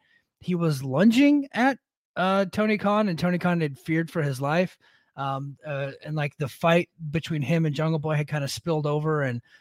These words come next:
um, people were in danger, and monitors were flying, and yada, yada, all kinds of chaos was ensuing. The match almost didn't happen.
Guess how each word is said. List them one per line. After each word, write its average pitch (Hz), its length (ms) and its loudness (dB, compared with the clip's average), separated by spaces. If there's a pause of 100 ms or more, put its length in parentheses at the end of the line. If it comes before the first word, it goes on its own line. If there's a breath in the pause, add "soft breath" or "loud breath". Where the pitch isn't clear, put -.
(160 soft breath)
um, 135 200 -4
people 156 340 -4
were 139 180 0
in 123 80 -4
danger, 139 460 -2
and 123 140 -2
monitors 131 520 0
were 127 60 -6
flying, 135 440 0
and 113 160 -4
yada, 127 260 -2
yada, 127 140 -2
all 139 140 0
kinds 143 260 0
of 131 60 -6
chaos 127 320 -2
was 127 160 -4
ensuing. 127 500 -2 (400 soft breath)
The 139 80 0
match 170 280 8
almost 175 340 6
didn't 143 220 6
happen. 147 500 2